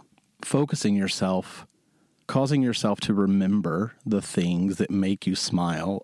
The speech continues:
or make you grateful is incredible. I feel like it also makes it easier for you to continue to do that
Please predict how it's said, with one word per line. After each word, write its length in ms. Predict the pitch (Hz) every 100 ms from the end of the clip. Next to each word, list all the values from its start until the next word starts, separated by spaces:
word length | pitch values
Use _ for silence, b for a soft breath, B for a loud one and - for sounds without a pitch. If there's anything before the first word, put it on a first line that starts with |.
| -
or 80 | 101
make 420 | 95 95 95 -
you 120 | 92
grateful 640 | - 92 98 - 165 180 - _ _ _ _ _
is 160 | 120 101
incredible. 560 | 98 95 87 73 64 - _ _ b b b b b _
I 80 | 120
feel 120 | -
like 120 | 139 117
it 80 |
also 600 | 104 117 - 117 107 101 -
makes 400 | 110 104 104 -
it 120 | 98 -
easier 600 | 113 110 87 85 123 - _
for 180 | -
you 140 | 95 95
to 80 | -
continue 500 | 95 - - 101 98
to 100 | 90
do 180 | 90
that 340 | 87 87 -